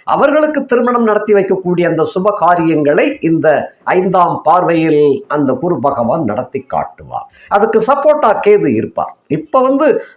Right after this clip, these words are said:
குரு பார்வை வந்த உடனே கேது சப்போர்ட்டுக்கு வந்துருந்தார். எப்பயுமே அந்த நேர காலம் வரணும்னு சொல்லுவாங்க இல்லையா, அந்த நேர காலம் இப்பொழுது வருகிறது.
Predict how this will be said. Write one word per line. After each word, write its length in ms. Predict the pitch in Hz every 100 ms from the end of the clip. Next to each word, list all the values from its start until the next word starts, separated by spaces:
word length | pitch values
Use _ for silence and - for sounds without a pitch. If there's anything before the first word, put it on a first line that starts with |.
| -
குரு 220 | 170 285
பார்வை 340 | 269 262 254 240
வந்த 260 | 208 233
உடனே 260 | 254 277 285
கேது 200 | 214 190
சப்போர்ட்டுக்கு 440 | 180 175 196 123 120
வந்துருந்தார். 360 | 120 110 - - _ _ _ - _ _
எப்பயுமே 840 | 95 - 185 190 196 165 139 185 185 - - -
அந்த 220 | 113 110
நேர 340 | 104 208 196
காலம் 380 | 156 160 151 131
வரணும்னு 360 | 165 175 185 180
சொல்லுவாங்க 440 | 147 143 143 117
இல்லையா, 300 | 117 202 -
அந்த 260 | 131 139 123
நேர 320 | 147 180 -
காலம் 380 | 143 131 175 202
இப்பொழுது 440 | - 131 117 147
வருகிறது. 920 | 90 113 - 85 - 87 101 214